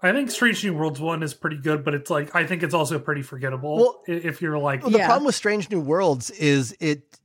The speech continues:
Speaker 2: it's very dependent
Speaker 3: This
Speaker 2: on, uh, outside knowledge. Like, a lot of the, the, the weight of Strange New Worlds for pilot, it depends on Discovery.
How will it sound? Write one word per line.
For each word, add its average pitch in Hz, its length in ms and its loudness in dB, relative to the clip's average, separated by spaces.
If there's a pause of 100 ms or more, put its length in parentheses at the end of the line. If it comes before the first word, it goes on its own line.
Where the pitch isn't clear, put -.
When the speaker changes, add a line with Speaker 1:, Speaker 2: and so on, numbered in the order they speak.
Speaker 2:
it's 151 220 -2
very 143 320 2
dependent 151 600 0
Speaker 3:
This 151 120 2
Speaker 2:
on, 123 340 2 (140)
uh, 123 560 2 (180)
outside 143 420 0
knowledge. 117 600 0
Like, 135 240 0 (120)
a - 80 2
lot 143 220 4
of 170 80 2
the, 180 140 4
the, 147 260 0
the 135 160 0
weight 117 480 -2
of 165 160 2
Strange 175 420 -2
New 185 140 -2
Worlds 175 340 -6
for 208 200 -12 (120)
pilot, 196 440 0 (960)
it 165 260 0
depends 165 640 0
on 123 680 0 (760)
Discovery. 123 760 -2